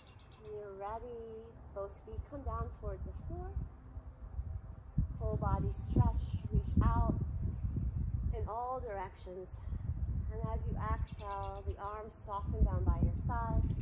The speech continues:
Then you can set up for a Shavasana.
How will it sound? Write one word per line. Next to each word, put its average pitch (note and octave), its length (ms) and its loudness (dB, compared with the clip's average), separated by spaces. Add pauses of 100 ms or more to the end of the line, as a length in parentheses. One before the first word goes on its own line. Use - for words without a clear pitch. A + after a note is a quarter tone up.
(560)
Then - 160 2
you - 100 -4
can F4+ 220 -4
set A#3+ 200 4
up - 100 8 (120)
for - 140 4
a - 80 0
Shavasana. - 680 4